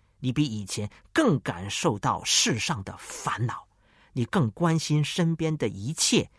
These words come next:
你必定会这样。你也意识到自己的邪恶，自己的罪，你能够看到这一切，这使你谦卑下来。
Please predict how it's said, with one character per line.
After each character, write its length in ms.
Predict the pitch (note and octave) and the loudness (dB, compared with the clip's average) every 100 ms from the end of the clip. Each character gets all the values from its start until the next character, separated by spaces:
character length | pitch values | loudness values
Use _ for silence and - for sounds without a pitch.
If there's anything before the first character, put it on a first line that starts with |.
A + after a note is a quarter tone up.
| _ - | _ -8
你 100 | A2 | -6
必 300 | - C#4 F3 | 0 2 4
定 180 | D#3+ | 2
会 160 | A#2 A#2+ | 2 0
这 160 | B2 G2 | -2 -6
样。 240 | - - _ _ _ _ _ | -8 -12 _ _ _ _ _
你 200 | - D3 | -2 2
也 100 | E3+ - | 2 0
意 200 | A3 G3+ | 0 0
识 200 | - B2 | 0 -2
到 200 | A#2+ G#2 | -2 -4
自 220 | - D3 | -2 -4
己 140 | F#2 | -4
的 140 | E2+ G#2 | -10 -4
邪 380 | - - G#2 | -2 0 -2
恶， 300 | C#3+ A3+ D#3 - - | -2 2 2 0 -12
自 160 | - | -8
己 120 | B2+ F#2+ | -8 -8
的 160 | A2 | -10
罪， 360 | - - A#3 G2 _ _ | -2 4 4 4 _ _
你 100 | - | -6
能 180 | G#2 G2+ | -4 -2
够 140 | C3 B2 | 0 -2
看 300 | - - A2 | 0 -2 -2
到 120 | G2+ | -2
这 120 | D3+ | -2
一 200 | G#2 G#2+ | -4 -4
切， 380 | C#3 - G3 G2 _ _ _ _ - | 2 4 4 0 _ _ _ _ -6
这 100 | C3+ | -4
使 220 | - B2 | 0 0
你 140 | A#2 | 0
谦 440 | - - E3 D#3+ D#3 | 0 0 4 4 4
卑 160 | C#3 | 4
下 360 | B2+ - C3+ - | 2 0 0 -4
来。 220 | - - | -10 -14